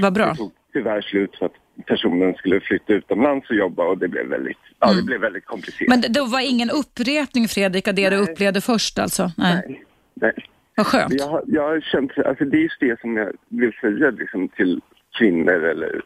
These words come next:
Speaker 2: ja, alla som blir misshandlade eller slagna en gång. Allt kan hända en gång, men händer en gång till, då är det bara att gå. För, alltså, personen som, jag är en person, jag är viktig, mig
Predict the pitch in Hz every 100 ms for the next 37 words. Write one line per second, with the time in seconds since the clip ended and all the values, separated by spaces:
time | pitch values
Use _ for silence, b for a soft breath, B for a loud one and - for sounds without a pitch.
0 | - 95 - 110 85 82 95 85 82 73
1 | 87 _ 131 139 - - 147 120 90 95
2 | 101 - - 120 98 135 143 85 85 -
3 | - B B B B B _ _ _ -
4 | 160 147 170 147 135 110 107 101 101 90
5 | 87 - - _ _ _ _ - 113 98
6 | - 107 95 - 92 78 80 87 80 -
7 | - 85 82 76 78 - - - _ _
8 | _ _ _ _ _ _ _ _ _ 107
9 | 95 - 117 113 117 - _ _ _ _
10 | _ _ 147 160 - 139 135 117 110 110
11 | 101 B B B - 131 117 107 92 98
12 | 90 107 92 82 98 110 101 87 85 -
13 | 95 - - 107 98